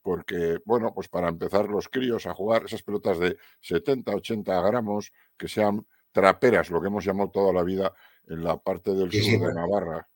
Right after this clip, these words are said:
Speaker 2: sí, es, es, es lo que se inicia, sí, siempre se inicia con pelotas, digamos, las pelotas blandas, pelotas gosúas, para que los niños,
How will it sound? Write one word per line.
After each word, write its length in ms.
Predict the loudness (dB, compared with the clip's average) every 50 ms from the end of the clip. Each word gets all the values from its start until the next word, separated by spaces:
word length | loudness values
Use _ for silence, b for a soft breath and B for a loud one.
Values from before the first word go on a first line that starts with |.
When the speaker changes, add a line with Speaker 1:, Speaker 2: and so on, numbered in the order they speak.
| _ _
Speaker 2:
sí, 500 | -8 -4 0 2 2 4 4 2 2 0
es, 240 | -2 -2 -2 -2 0 2
es, 200 | 4 4 4 4 4
es 80 | 4 4
lo 100 | 4 4
que 100 | 4 2
se 120 | 2 0 0
inicia, 420 | 0 0 0 0 0 0 0 0
sí, 180 | -2 -4 -4 -4
siempre 240 | -4 -2 0 0
se 120 | 2 4 4
inicia 240 | 4 4 2 2 0
con 160 | 0 -2 -2
pelotas, 420 | -2 -4 -4 -2 0 0 0 0 0
digamos, 320 | -2 -2 -2 -2 -2 -2
las 120 | -2 -4 -4
pelotas 340 | -4 -6 -4 -2 -2 -2 0
blandas, 400 | 2 2 2 2 0 -2 -4 -4
pelotas 320 | -6 -8 -4 -4 -4 -2
gosúas, 360 | -2 -4 -4 -2 0 0 0 0
para 140 | -2 -2 -2
que 40 | -4
los 120 | -8 -10 -10
niños, 300 | -6 -4 -2 -2 -2 -2